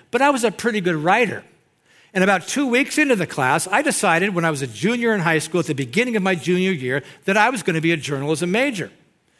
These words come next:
Indeed, that's what happened. I went to journalism school. I graduated, and then right after I graduated, I got a job working as a reporter.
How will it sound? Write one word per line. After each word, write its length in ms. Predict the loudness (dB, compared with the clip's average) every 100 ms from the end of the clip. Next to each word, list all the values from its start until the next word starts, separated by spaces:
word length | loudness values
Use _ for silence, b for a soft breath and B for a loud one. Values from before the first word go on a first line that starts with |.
| _
Indeed, 520 | -4 -2 2 2 2
that's 200 | 0 0
what 120 | 0
happened. 420 | 2 2 2 -4 -10 b b
I 140 | -2
went 160 | 0 0
to 80 | -2
journalism 520 | 2 2 2 0 -2
school. 300 | -4 -4 0
I 120 | 0
graduated, 840 | 0 2 2 2 2 2 2 2 -2 B B B
and 180 | -4 0
then 260 | 2 2 -2
right 260 | -4 0 2
after 200 | 2 2
I 60 | 0
graduated, 520 | 4 2 2 0 2
I 120 | 0
got 200 | 2 0
a 80 | 0
job 440 | 2 4 6 4
working 360 | 0 0 0 0
as 140 | 0
a 40 | 0
reporter. 540 | -2 2 4 2 -2